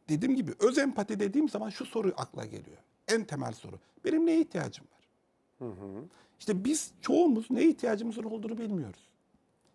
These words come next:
Speaker 2: Evet.
Speaker 1: İhtiyacımızın farkında olmamız lazım. Mesela biz buradan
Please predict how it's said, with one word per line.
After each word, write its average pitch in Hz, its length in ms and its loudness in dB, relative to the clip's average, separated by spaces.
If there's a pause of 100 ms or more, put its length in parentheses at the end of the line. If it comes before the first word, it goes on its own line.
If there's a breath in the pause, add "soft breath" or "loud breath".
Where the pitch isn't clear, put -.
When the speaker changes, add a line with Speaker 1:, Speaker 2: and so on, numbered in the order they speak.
(120)
Speaker 2:
Evet. 165 100 -2
Speaker 1:
İhtiyacımızın 208 760 2
farkında 202 480 -2
olmamız 156 380 -2
lazım. - 280 -10 (180 soft breath)
Mesela 226 280 2
biz 302 160 4
buradan 233 380 2